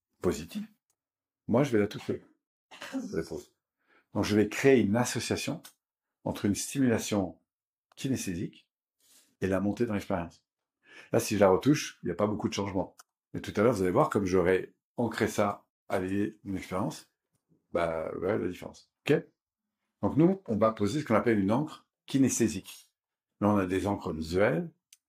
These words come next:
je vous rappelle que c'est juste un apprentissage, auditif, kinesthésique, olfactif, gustatif. D'accord ? Mais c'est juste pour que vous ressentiez le truc.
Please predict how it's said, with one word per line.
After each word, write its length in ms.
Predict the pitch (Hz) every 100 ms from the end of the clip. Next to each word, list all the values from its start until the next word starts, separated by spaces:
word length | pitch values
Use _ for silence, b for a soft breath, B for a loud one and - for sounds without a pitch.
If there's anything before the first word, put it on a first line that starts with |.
| _
je 60 | -
vous 100 | 80
rappelle 260 | 80 92
que 80 | -
c'est 180 | 87 85
juste 180 | 85 92
un 100 | 82
apprentissage, 520 | - 82 98 139 160 - _ _ _ -
auditif, 640 | 87 87 - 143 - - _
kinesthésique, 640 | - - - 82 110 135 - -
olfactif, 680 | 87 87 - 123 127 - - -
gustatif. 540 | 95 107 - - _ _ -
D'accord ? 300 | - - _ _ _ _ _ - B B B B B -
Mais 80 | -
c'est 140 | 117
juste 240 | 135 160
pour 160 | - -
que 40 |
vous 140 | 95 98
ressentiez 400 | 120 120 - 110
le 60 |
truc. 380 | - 90 - -